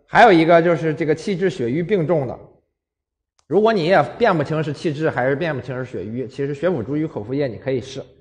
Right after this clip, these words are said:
你可以试试啊，啊，这个的话，刺痛、闷痛这一类，主要是心上像压个大石头这种疼痛。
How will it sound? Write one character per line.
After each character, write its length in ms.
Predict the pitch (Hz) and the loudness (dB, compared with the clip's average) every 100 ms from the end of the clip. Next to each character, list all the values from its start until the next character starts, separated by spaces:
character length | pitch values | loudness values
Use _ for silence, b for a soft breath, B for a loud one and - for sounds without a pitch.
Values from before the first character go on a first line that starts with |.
| _ _ _ | _ _ _
你 100 | - | -20
可 140 | - 135 | -12 -10
以 40 | |
试 220 | 117 139 | -8 -10
试 120 | 98 82 - | -12 -14 -20
啊， 160 | - - _ _ _ _ _ _ _ | -20 -20 _ _ _ _ _ _ _
啊， 100 | - _ _ _ _ _ _ _ _ _ _ _ _ _ _ _ _ | -20 _ _ _ _ _ _ _ _ _ _ _ _ _ _ _ _
这 160 | 214 | 0
个 140 | 143 104 | 2 -2
的 100 | 101 | -6
话， 200 | 113 98 | -12 -14
刺 260 | - 156 | -12 -10
痛、 180 | 127 135 | -8 -6
闷 220 | 143 143 | -6 -6
痛 260 | 113 131 104 | -8 -12 -12
这 100 | 135 | -10
一 100 | 110 | -8
类， 220 | 113 107 80 _ | -6 -8 -10 _
主 80 | 87 | -16
要 100 | 113 | -14
是 60 | |
心 220 | 107 - 131 | -14 -12 -10
上 200 | 135 104 - _ | -8 -10 -18 _
像 260 | 147 120 | -8 -8
压 160 | 120 135 | -8 -8
个 60 | |
大 140 | 135 113 | -8 -8
石 180 | - 113 | -10 -6
头 140 | 147 | -4
这 140 | 127 127 | -4 -6
种 100 | 98 | -10
疼 160 | 101 | -16
痛。 160 | 104 113 | -18 -18